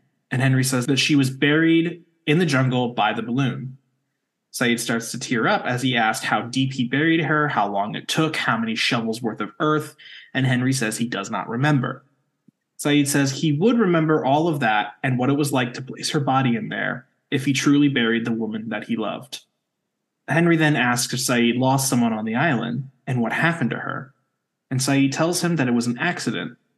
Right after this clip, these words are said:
that Ana Lucia thought someone else was coming to hurt her, someone like him. Henry says that this is a mistake, that hurting him would not bring her back, and Sayid says he knows what, what he lost and starts beating him.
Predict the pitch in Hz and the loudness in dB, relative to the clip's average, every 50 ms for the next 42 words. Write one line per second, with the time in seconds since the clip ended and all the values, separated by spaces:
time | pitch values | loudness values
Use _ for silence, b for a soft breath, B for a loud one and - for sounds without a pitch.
0 | _ - - - - 117 120 120 123 123 120 120 127 123 120 120 120 - 113 117 | _ -4 -2 0 0 2 2 2 2 0 0 0 0 0 0 0 0 0 0 0
1 | 107 - - _ _ _ _ _ - - - 120 120 120 120 120 120 120 117 - | -2 -4 -8 _ _ _ _ _ -8 -4 -2 0 2 2 2 2 2 2 0 0
2 | 120 117 117 117 - - 123 - - 120 110 107 101 110 104 - 175 196 175 135 | 0 -2 -2 -2 -4 -6 -6 -4 -4 -6 -6 -6 -6 -6 -4 -2 -2 -2 -2 -2
3 | - 113 104 104 101 - - - _ _ _ _ _ _ _ - - - 110 107 | -4 -2 -2 -2 -4 -6 -10 -18 _ _ _ _ _ _ _ -6 -4 -4 -4 -4
4 | 104 101 104 104 101 101 - - - - 170 151 113 101 120 135 _ _ _ _ | -6 -6 -6 -6 -8 -8 -8 -8 -4 -2 0 0 0 -2 -6 -10 _ _ _ _
5 | _ _ _ _ _ _ _ _ _ _ _ _ _ _ _ _ - 151 147 156 | _ _ _ _ _ _ _ _ _ _ _ _ _ _ _ _ 2 4 4 4
6 | 147 135 - 165 139 135 139 135 147 135 135 - - 123 120 113 - - - 139 | 4 4 4 4 4 2 2 2 2 0 0 0 0 0 0 2 0 0 2 2
7 | - 131 117 117 - - _ _ _ _ _ _ _ - 139 131 135 165 165 165 | 2 2 2 0 -2 -6 _ _ _ _ _ _ _ 0 0 2 4 4 4 4
8 | 165 156 151 143 147 135 135 127 123 120 117 117 123 156 - 139 131 123 117 110 | 4 4 4 4 4 4 4 4 2 2 2 2 2 0 0 -2 -2 -2 -2 -2
9 | 113 101 92 - 101 101 101 104 - - - _ _ _ _ _ _ - - 120 | -4 -6 -6 -6 -4 -4 -4 -4 -6 -10 -16 _ _ _ _ _ _ -4 -2 0
10 | 120 123 - - 120 120 123 120 117 120 - 120 113 113 113 - - - 131 131 | 0 0 0 2 2 4 4 4 2 2 0 0 0 0 -2 -2 0 2 2 4
11 | 139 151 165 170 165 156 139 135 131 117 - - - _ _ _ _ _ _ - | 4 4 4 4 2 2 0 -2 -2 -4 -4 -6 -12 _ _ _ _ _ _ -2
12 | 135 127 - 120 - - 131 117 110 104 104 101 101 - - - - - - 120 | -2 -2 -2 -2 -2 -2 -2 0 0 0 0 0 0 -2 -4 -6 -8 -8 -8 -6
13 | 117 - - 110 104 - - - - - - 110 - - - - - 131 - | -4 -2 -2 -2 -2 -4 -6 -6 -6 -6 -6 -6 -8 -10 -10 -12 -12 -12 -14